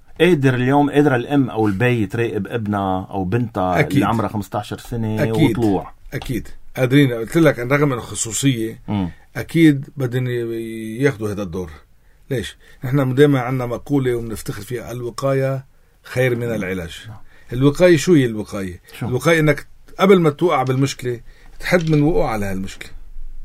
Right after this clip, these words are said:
Speaker 2: لتحد من وقوعها بدك تنتبه.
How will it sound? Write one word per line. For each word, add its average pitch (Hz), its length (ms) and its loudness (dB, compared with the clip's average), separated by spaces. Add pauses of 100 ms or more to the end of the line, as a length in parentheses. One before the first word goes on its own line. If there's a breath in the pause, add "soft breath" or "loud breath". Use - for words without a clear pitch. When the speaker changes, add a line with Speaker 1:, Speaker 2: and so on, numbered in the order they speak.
(540)
Speaker 2:
لتحد 196 340 0
من 175 140 4
وقوعها 127 520 0 (200)
بدك 143 400 0 (160)
تنتبه. 156 480 2